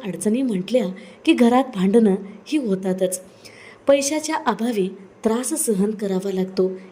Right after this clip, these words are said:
यामुळे घरात एकमेकांचे काही ऐकत नाही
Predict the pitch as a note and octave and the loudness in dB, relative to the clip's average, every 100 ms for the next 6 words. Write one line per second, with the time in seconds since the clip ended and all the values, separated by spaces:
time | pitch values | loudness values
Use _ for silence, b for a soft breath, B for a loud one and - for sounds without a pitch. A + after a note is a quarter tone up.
0 | - G3 F#3 G3 C4+ G#3 A3 G3+ - B | 0 4 4 4 2 0 -2 -4 -8 B
1 | B - D#4 E4 A#3 G#3+ A3 G#3+ B3 B3+ | B 2 2 2 0 2 0 0 -2 -2
2 | A3 D#3+ G#3+ - F3+ - G3+ G3 F#3+ F#3 | -6 -8 -10 -6 -6 -4 -4 0 2 2